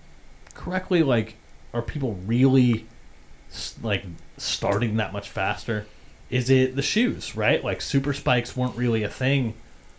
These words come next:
uh, back in twenty nineteen. So is it maybe the way the shoe fits on the block itself that's causing some of this technology to maybe not work correctly? Noah Lyles, who is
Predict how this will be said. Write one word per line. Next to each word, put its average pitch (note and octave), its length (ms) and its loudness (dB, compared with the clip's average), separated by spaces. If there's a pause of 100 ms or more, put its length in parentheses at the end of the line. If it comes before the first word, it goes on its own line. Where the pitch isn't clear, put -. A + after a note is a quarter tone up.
(180)
uh, A2 320 0
back G#2 340 0
in G#2 160 -2
twenty G#2 300 -4
nineteen. G2 680 -6
So G2+ 220 -4
is G2+ 120 -4
it G#2+ 140 -4
maybe G#2 180 -2
the F#2+ 120 -6
way G2+ 180 0
the F#2 140 -4
shoe A2 560 0 (340)
fits - 500 -2 (100)
on A#2 280 2
the G#2+ 80 2
block G#2+ 480 0
itself B2 560 -2
that's A2+ 360 -4
causing G#2 540 -2
some G#2+ 240 -4
of F#2+ 100 -6
this G2 260 -6
technology G2 800 -2
to F#2 380 -2 (720)
maybe G2+ 200 0
not G2 240 0
work G#2 220 -4
correctly? G#2+ 360 0
Noah A#2+ 260 6
Lyles, G#2+ 680 2
who G#2+ 360 2
is G#2 540 -2